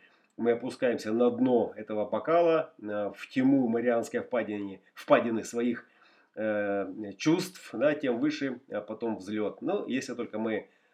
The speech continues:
знаем и уважаем природу нашей эмоциональной системы, а не стремимся ее компенсировать какими-то, э, вкусными, э,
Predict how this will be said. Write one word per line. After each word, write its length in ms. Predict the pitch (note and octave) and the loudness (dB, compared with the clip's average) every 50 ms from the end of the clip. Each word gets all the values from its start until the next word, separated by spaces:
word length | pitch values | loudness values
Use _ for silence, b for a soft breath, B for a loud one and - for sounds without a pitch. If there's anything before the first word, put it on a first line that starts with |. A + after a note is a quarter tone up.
| b b b | b b b
знаем 420 | A2 G#2+ G#2+ C3 C#3+ D3 C#3+ C3 A#2 | -8 -2 4 6 8 8 8 6 4
и 80 | A#2 | 0
уважаем 540 | A#2+ G#2+ G#2 G#2+ G#2+ G2+ B2+ C3 B2+ A#2 G#2 | -2 -2 0 -2 -2 0 2 4 4 2 2
природу 400 | - G#2 G#2 A#2 B2 A#2 G2 G2 | -2 -6 -8 -6 -6 -6 -6 -6
нашей 260 | G#2 A2 A2 G2+ G2+ | -6 -6 -6 -6 -8
эмоциональной 460 | G2 G2 F#2+ - - G#2 G2+ F#2+ F2+ | -8 -8 -8 -8 -8 -6 -6 -6 -6
системы, 500 | - - - - - - G2 E2+ D#2+ - - _ - G#2+ | -8 -12 -18 -16 -10 -8 -8 -8 -8 -10 -12 _ -10 -8
а 240 | G2+ G#2 - D#3 E3 D3+ | -6 -4 -2 0 0 0
не 80 | C3 | -2
стремимся 480 | - - G#2+ G#2 A#2+ C#3+ C#3+ C#3+ - A#2 | -2 -4 -6 -2 0 0 0 0 -2 -2
ее 180 | A2 A2 G#2+ | -2 -2 -4
компенсировать 720 | G#2+ G2 F#2+ - G2+ G#2 G2 - D#3+ E3 D#3 D3+ C#3 - - | -4 -8 -10 -8 -8 -8 -6 -2 -2 0 0 0 -2 -4 -6
какими-то, 640 | - - - B2+ A#2+ A#2 G#2+ - A2 G#2+ G#2 - b b b b b b b b b b b b b - | -12 -10 -6 -4 -4 -4 -2 -2 -2 -2 -2 -6 b b b b b b b b b b b b b -8
э, 180 | G2+ F#2+ F#2 | -6 -4 -4
вкусными, 720 | - - - - C3+ B2+ - - A2+ A2 A2 G#2+ - A#2 | -6 -8 -8 -6 -6 -6 -4 -2 0 2 2 2 0 -2
э, 720 | A2 G#2+ G#2 G2+ G2+ G2 F#2+ G2 F2+ F2 - _ - G2 F#2+ | -2 -4 -4 -4 -2 -2 -4 -4 -6 -12 -18 _ -20 -20 -16